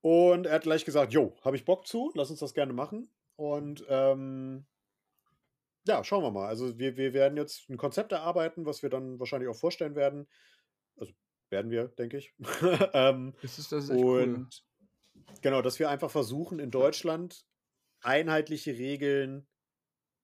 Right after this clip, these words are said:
Speaker 1: für, äh, Turniere zu kriegen
Speaker 2: Für die auch,
Speaker 1: oder
Speaker 2: dass das
Speaker 1: absprechen
Speaker 2: so
Speaker 1: zu können.
Speaker 2: die, wenigstens die großen T Os, ähm, immer,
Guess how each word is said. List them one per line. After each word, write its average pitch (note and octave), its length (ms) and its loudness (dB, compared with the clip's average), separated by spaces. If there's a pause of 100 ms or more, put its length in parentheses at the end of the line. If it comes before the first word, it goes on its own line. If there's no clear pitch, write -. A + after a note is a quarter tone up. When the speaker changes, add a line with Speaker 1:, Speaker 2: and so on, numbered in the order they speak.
(180)
Speaker 1:
für, A2+ 720 0 (580)
äh, G#2 320 -6 (360)
Turniere A#2 420 -2
zu A2+ 140 -10
kriegen F#2 460 -12 (140)
Speaker 2:
Für B2 160 -12
die B2+ 40 -2
auch, A#2 100 0
Speaker 1:
oder - 20 2
Speaker 2:
dass A#2+ 220 -4
das - 0 -
Speaker 1:
absprechen B2 200 -4
Speaker 2:
so A#2 300 -2
Speaker 1:
zu G#2+ 80 -18
können. F#2+ 200 -10
Speaker 2:
die, A#2+ 100 -10
wenigstens B2 280 -6
die B2 80 -10
großen A#2+ 340 -6
T B2+ 120 -8
Os, A#2+ 440 -8
ähm, A2 360 -6
immer, A2 380 -8